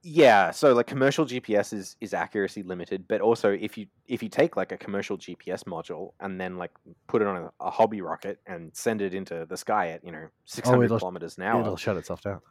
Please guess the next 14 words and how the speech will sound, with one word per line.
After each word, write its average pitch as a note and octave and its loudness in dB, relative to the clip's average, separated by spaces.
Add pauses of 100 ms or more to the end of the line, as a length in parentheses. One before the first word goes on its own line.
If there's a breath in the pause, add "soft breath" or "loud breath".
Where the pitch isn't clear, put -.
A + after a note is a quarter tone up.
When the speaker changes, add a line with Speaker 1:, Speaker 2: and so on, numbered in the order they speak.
(120)
Speaker 1:
it'll A#2+ 4
shut A2 4
itself E2 -4
down, F2+ -6
yeah. F#2+ -4
Speaker 2:
Ah, C#3 2
Speaker 1:
It, A#2 -4
it - -16
Speaker 2:
crazy. B2+ 2
Speaker 1:
actually G#2+ 2
detects G2 0
it. G#2+ -4
It's - -8
like, F#2+ 0